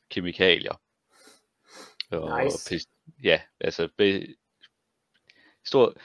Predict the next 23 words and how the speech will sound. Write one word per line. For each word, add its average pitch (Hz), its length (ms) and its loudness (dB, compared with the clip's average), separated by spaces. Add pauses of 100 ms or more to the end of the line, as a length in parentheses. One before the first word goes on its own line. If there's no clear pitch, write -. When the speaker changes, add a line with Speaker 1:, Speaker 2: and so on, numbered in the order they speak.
(320)
Speaker 1:
øh, 92 180 6
jeg 92 100 6
læste 107 260 0
en, 95 240 -8
en 87 320 -8
ret - 200 -2
lang, 82 340 2
øh, 80 220 -2
rapport, 82 440 -2
om, 82 260 -8
som, 78 340 -4
øh, 78 260 -6
var 80 100 -2
kaldt, 78 400 -8
øh, 78 640 -4
The 82 80 -10
Si-, - 280 0 (160)
The 90 100 -8
Silent 85 380 0
Spring 92 300 -4
of 80 100 -8
the 82 100 -8
Sea. 92 280 -8